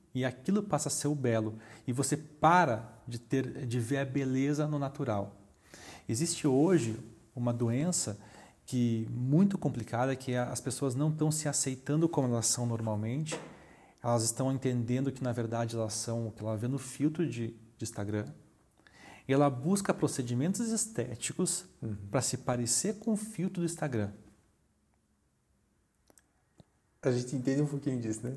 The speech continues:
Speaker 1: É. <laughs> Né? Então, assim, é muito complicado isso, gente. Então, a gente tá vendo tanto o mundo virtual que a gente tá com uma, uma distonia do que é real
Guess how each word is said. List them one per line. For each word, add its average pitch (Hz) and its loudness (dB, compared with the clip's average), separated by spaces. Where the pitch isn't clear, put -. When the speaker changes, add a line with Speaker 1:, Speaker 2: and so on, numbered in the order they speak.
Speaker 1:
É. 113 10
<laughs> 185 6
Né? 120 4
Então, 156 2
assim, 170 0
é 180 0
muito 185 2
complicado 190 2
isso, 151 0
gente. 107 -2
Então, 139 -2
a 151 2
gente 156 -2
tá 156 2
vendo 151 4
tanto 208 2
o - 6
mundo 147 6
virtual 120 2
que - -6
a 131 -2
gente 156 0
tá 175 2
com 175 -4
uma, 170 4
uma 147 0
distonia 170 4
do 147 2
que - 0
é 135 4
real 113 0